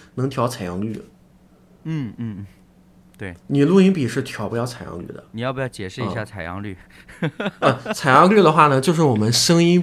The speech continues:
Speaker 1: 捕捉的频率，我觉得是。
Speaker 2: 嗯，嗯，你可以
Speaker 1: 呃，然后还有
Speaker 2: 把它理解成什么，比如说，呃，看视频的时候的七二零P呀、幺零八零P呀，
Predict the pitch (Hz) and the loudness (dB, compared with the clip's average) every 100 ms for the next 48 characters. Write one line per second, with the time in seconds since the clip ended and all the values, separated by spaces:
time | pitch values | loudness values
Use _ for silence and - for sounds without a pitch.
0 | 175 113 107 139 135 123 - 104 95 117 | 0 -8 -4 -2 -2 -4 -6 -8 -6 -4
1 | 135 107 95 98 92 92 - - 107 - | -4 -6 -8 -8 -8 -10 -12 -10 -10 -12
2 | _ - - 123 107 90 117 - 151 107 | _ -20 -12 -10 -10 -10 -12 -6 -4 -2
3 | 104 120 113 143 113 156 143 135 143 139 | -2 -2 0 0 0 0 -2 -4 -6 -4
4 | 120 113 117 104 120 123 110 120 120 120 | -6 -6 -10 -10 -10 -10 -6 -6 -6 -12
5 | _ _ 113 110 120 135 127 127 131 - | _ _ -8 -8 -8 -8 -6 -6 -8 -12
6 | _ _ - 98 95 151 127 139 - 104 | _ _ -12 -12 -8 -8 -8 -12 -12 -12
7 | 117 107 107 110 - - 143 131 95 92 | -10 -10 -10 -10 -12 -10 -8 -8 -8 -12
8 | 104 - 113 104 90 95 _ 107 135 131 | -14 -12 -10 -10 -10 -14 _ -8 -6 -6
9 | 101 110 123 110 101 110 - 123 104 90 | -10 -8 -6 -6 -10 -14 -14 -10 -8 -8